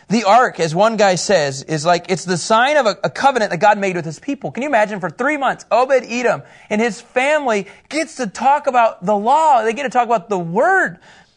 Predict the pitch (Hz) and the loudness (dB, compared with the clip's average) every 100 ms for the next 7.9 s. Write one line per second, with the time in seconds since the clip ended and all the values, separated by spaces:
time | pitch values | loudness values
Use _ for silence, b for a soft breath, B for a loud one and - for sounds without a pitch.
0 | b _ _ - 233 254 233 285 254 233 | b _ _ -2 0 4 4 4 4 4
1 | 247 254 233 - 208 180 170 175 269 233 | 4 4 0 -2 -4 -6 -8 -6 -4 -2
2 | 226 196 - 247 262 - 190 190 277 269 | -2 -2 0 0 0 0 0 2 0 -2
3 | 185 170 170 165 165 B B - 175 220 | -2 0 0 0 -4 B B -4 2 2
4 | 226 156 226 277 254 190 202 214 214 175 | 2 -2 -2 0 0 -4 -2 0 0 2
5 | 240 285 190 208 220 175 233 233 214 208 | 2 2 -4 -4 -4 0 0 0 -4 -2
6 | 202 196 240 311 247 214 196 B B 240 | -2 0 2 2 2 0 -6 B B 2
7 | 277 269 240 233 247 262 311 349 - | 2 2 0 0 -2 0 0 0 -6